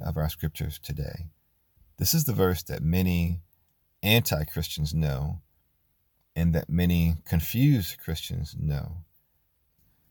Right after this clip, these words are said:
It has been brought up to me or in my presence many times. I have thought about it many times and wondered about what it means. It can be a very worrisome verse for Christians. This is the verse that seems to say that we as Christians can do anything,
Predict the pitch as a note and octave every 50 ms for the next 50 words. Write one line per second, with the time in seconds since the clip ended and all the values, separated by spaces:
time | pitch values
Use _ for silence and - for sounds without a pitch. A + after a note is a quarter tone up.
0 | _ _ _ _ - F#2+ G#2 F#2+ F#2 F2+ - F#2+ F2+ F2 F2 E2+ E2+ E2 D2+ _
1 | _ D#2+ E2 E2+ F2 D#2+ - - - D2+ E2 G2+ B2 A#2+ G2+ F#2 F2 F#2+ F#2 D#2+
2 | - - C#2 C2 E2+ E2+ D#2 C#2+ D2 - - A2 G#2 F#2+ - D2+ D#2 C#2 - D#2
3 | D#2+ D2+ C#2+ - A2 A#2 A2 - - - - - _ _ _ _ _ _ _ -
4 | - - _ _ - E2 D#2+ D#2 - - F2 A2+ D3 C#3+ F#2 E2+ D#2+ C#2+ - D#2
5 | D2+ D2 D2 - D2 - D2+ D#2+ D#2 F2+ G2+ G2+ A#2+ C#3 C#3 G#2+ F2+ E2+ D#2+ D2+
6 | D#2+ E2+ E2 D#2+ D#2+ D#2+ D#2+ D2+ - - F#2+ F2+ - - _ _ _ _ _ _
7 | _ _ _ _ _ _ _ _ _ _ - - G#2+ G#2 G2+ G#2 G2+ F#2+ F2 F#2
8 | F2+ F2+ F2+ F2 F2 E2 B1+ C#2+ D#2+ F2 F#2 G#2+ A#2+ A#2+ A2 - - - F2 E2+
9 | E2 E2 D2 - - - F2+ F#2 F#2 F2 - - - - - - - C#3+ - -
10 | - - - D2+ - - - - _ _ _ _ _ _ _ _ _ _ _ _
11 | _ _ _ _ _ _ _ _ _ _ _ _ _ _ _ _ _ _ _ -
12 | G#2 A#2+ D#3+ E3 D#3 D3 G#2+ - F#2+ F#2+ F#2+ D#2+ - E2 - - - F#2+ G#2+ B2
13 | C3 - - - - - - F2 D2 D2+ D2+ D#2 - - D#2 D2+ D#2+ F2 F#2 G#2
14 | G2+ - - - - F2 - - - D#2+ D#2+ - - D#2+ D#2+ D2+ E2 D#2+ - -
15 | D2 C#2+ D#2 - - - - - G#2+